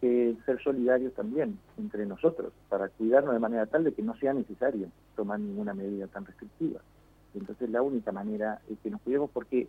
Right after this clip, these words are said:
el único secreto, no, no se conoce todavía otra cosa, eh,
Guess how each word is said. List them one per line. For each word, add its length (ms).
el 360
único 440
secreto, 520
no, 500
no 100
se 100
conoce 340
todavía 280
otra 180
cosa, 220
eh, 580